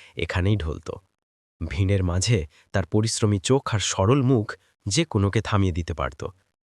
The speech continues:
ঠিক সেই সময় হঠাৎ রাস্তায় একটা কালো রঙের চকচকে মার্সিডিজ এসে লাল সিগন্যালে থেমে গেল। গাড়ির ভিতর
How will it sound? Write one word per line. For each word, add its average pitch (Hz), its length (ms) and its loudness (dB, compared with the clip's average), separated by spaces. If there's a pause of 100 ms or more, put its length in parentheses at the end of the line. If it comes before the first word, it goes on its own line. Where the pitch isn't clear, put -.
(320)
ঠিক 196 180 -2
সেই 160 200 0
সময় 117 380 0 (280)
হঠাৎ 156 340 -2
রাস্তায় 147 300 0
একটা 143 240 -4
কালো 107 280 2
রঙের 120 260 2
চকচকে - 520 -2
মার্সিডিজ 101 580 2
এসে 135 240 2 (340)
লাল 98 200 4
সিগন্যালে 95 460 2
থেমে 80 260 -4
গেল। 50 240 -6 (800)
গাড়ির 92 240 4
ভিতর 117 380 0